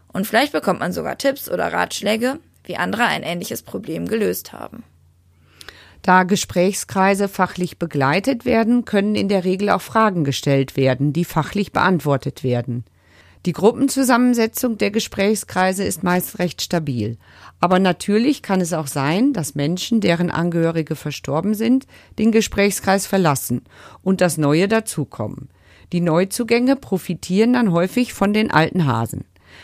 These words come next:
Speaker 2: Das ist für alle Beteiligten eine gute Sache. Die einen erhalten Hilfe, die anderen können helfen. Einige Gesprächskreise, auch hier im Kreis Borken, werden digital angeboten.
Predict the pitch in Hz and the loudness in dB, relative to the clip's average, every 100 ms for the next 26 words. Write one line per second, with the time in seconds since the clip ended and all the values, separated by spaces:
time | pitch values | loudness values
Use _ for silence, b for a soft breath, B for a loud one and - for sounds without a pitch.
0 | B - 220 277 262 - 202 - 233 226 | B 0 2 2 0 0 -2 2 2 2
1 | 226 - 175 180 185 - 208 - 190 180 | 0 0 0 2 0 -4 -4 0 -2 -2
2 | 190 196 165 127 - - - b b _ | -4 -2 0 -2 -4 -16 -18 b b _
3 | 196 - 160 180 202 196 - 160 151 151 | -2 0 2 2 2 0 0 0 2 2
4 | - 143 208 247 277 285 - 180 - 143 | 0 2 2 2 2 2 0 -2 0 0
5 | 180 190 202 - 185 190 165 135 123 - | 0 0 -2 2 2 4 2 2 0 -4
6 | - - B B B B B B - 185 | -14 -14 B B B B B B 0 4
7 | 240 262 254 247 - 214 226 - 202 202 | 4 4 2 -2 0 0 0 -4 -2 0
8 | 208 220 - 165 170 165 165 - 151 - | 0 0 -2 -4 -2 -4 -4 -6 -6 -6
9 | - 160 196 240 262 294 B B B - | -2 0 0 0 0 0 B B B -2
10 | 220 226 233 226 233 190 147 143 143 143 | 0 2 2 0 0 2 4 2 0 -2
11 | 131 139 123 - 117 | -2 -4 -4 -6 -8